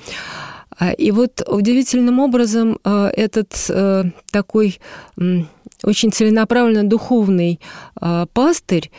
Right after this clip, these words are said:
э, принял абсолютно, а, юного Петра Первого, которого, а, многие православные почитали, если не самим антихристом, то каким-то таким, а, посланцем антихриста.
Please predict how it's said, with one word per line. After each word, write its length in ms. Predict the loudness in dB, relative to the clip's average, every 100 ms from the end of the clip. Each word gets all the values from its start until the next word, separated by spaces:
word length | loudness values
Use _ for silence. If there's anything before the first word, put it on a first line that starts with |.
| -20 -20 -10
э, 280 | -4 -2 -2 _
принял 640 | 2 4 6 4 4 0 _ _ -6
абсолютно, 1040 | -4 -2 0 2 4 2 2 0 0 -2 -8 -20 -18 -4
а, 360 | 0 0 0 0
юного 600 | 2 4 4 4 2 0
Петра 380 | -2 -2 -2 0
Первого, 380 | 2 2 2
которого, 640 | 0 -2 0 0 2 0 0
а, 340 | -2 0 0 -2
многие 800 | -4 -2 0 2 2 0 0 -2
православные 1040 | 0 -2 -2 -2 0 0 0 2 0 -2 -4
почитали, 840 | -4 -4 -4 -2 0 0 0 0 0
если 500 | -2 -2 -2 -2 -2 -10 -8 -4
не 100 | -2
самим 360 | 2 2 2
антихристом, 680 | 2 0 0 -2 -6 -2 -2
то 460 | 0 0 0 0 -4
каким-то 460 | -6 -4 -4 -4 -6
таким, 440 | -8 -4 -2 -2 -4 -20 -18 -6
а, 220 | -4 -2
посланцем 580 | -2 0 2 2 2 -2
антихриста. 760 | 0 -2 -6 -8 -12 -10 -10